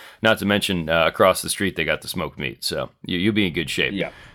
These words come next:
Speaker 1: either way. But all right, dude, let's go and, uh, get through these, uh, these new dives. We've got some players to talk about that, uh, we haven't gotten onto yet. Now, obviously, other people and other places have, but this is our time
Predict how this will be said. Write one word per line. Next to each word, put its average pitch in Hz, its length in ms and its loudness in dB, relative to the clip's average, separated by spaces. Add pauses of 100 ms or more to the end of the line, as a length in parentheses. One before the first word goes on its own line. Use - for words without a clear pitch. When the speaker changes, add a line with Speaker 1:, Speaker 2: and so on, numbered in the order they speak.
(120)
Speaker 1:
either 78 260 2
way. 67 240 -2
But - 140 0
all 120 100 8
right, 92 180 4
dude, 76 260 -4
let's 123 240 2
go 117 320 6
and, 92 500 0
uh, 87 200 2
get 95 200 -4
through 104 200 -4
these, 90 360 -2
uh, 85 320 2
these 85 180 -6
new 117 240 2
dives. 69 480 0
We've 82 120 -10
got 92 180 0
some 85 120 -8
players 101 360 0
to 92 80 -8
talk 95 300 2
about 85 340 0
that, 90 240 2
uh, 85 100 0
we 90 120 -6
haven't 117 420 0
gotten 78 240 0
onto 78 220 -6
yet. 76 200 0
Now, 151 120 4
obviously, 139 280 4
other 131 160 6
people 117 440 0
and 110 80 4
other 95 140 0
places 80 360 0
have, 80 260 2
but 80 140 -6
this 92 160 -4
is 85 80 -4
our 85 140 0
time 71 260 -6